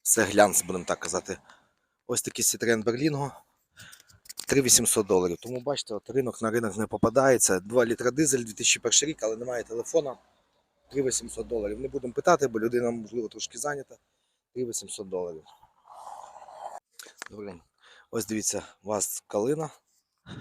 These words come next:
Чотири п'ятсот доларів, можливо, кого зацікавить, в рідній фарбі, двадцять дев'ять тисяч кілометрів пробіг даного автомобіля. Двадцять дев'ять тисяч, чотири п'ятсот доларів, стан нового автомобіля.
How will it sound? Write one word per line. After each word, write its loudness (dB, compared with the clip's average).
Чотири 8
п'ятсот 4
доларів, 12
можливо, 12
кого 8
зацікавить, 10
в 6
рідній 4
фарбі, 8
двадцять 12
дев'ять 0
тисяч -14
кілометрів -4
пробіг -8
даного 0
автомобіля. -8
Двадцять 2
дев'ять 6
тисяч, -2
чотири 2
п'ятсот -6
доларів, 4
стан 2
нового 2
автомобіля. -6